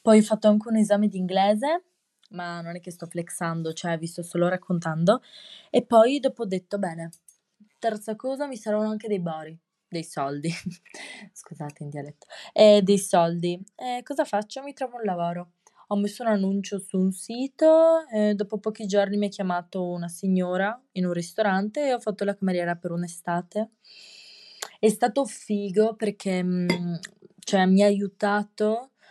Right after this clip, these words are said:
un po' a, mm, a staccare, perché era proprio un periodo difficile per me, perché mi ero appena mollata,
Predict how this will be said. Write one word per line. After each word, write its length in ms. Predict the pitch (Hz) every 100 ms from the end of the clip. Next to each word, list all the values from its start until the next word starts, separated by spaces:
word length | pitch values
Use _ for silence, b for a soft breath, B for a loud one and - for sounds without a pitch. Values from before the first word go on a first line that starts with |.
| b b b b
un 220 | 190 196 185
po' 300 | 202 196 208
a, 340 | 220 196 190
mm, 640 | 185 180 175 180 175 175 175 180 _ _
a 100 | 190
staccare, 880 | 170 - 196 185 _ 196 185 185 180
perché 240 | 185 175
era 120 | 185
proprio 280 | 180 180 -
un 80 | 214
periodo 380 | 208 185 185 202
difficile 640 | 185 190 - 185 - 185
per 180 | 175 165
me, 380 | 160 160 156 170 _
perché 220 | - 175 180
mi 80 |
ero 100 | 180
appena 260 | 175 - 180
mollata, 760 | 185 180 180 175 170 180 175